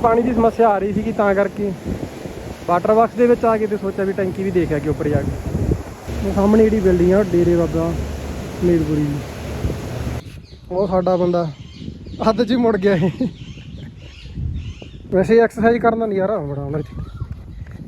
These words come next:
ਸਵੇਰੇ ਸਵੇਰੇ ਐਕਸਰਸਾਈਜ਼ ਕਰੀਏ ਤਾਂ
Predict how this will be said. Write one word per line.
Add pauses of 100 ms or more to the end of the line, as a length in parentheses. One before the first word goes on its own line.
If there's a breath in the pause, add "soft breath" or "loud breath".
(1600)
ਸਵੇਰੇ
ਸਵੇਰੇ
ਐਕਸਰਸਾਈਜ਼
ਕਰੀਏ
ਤਾਂ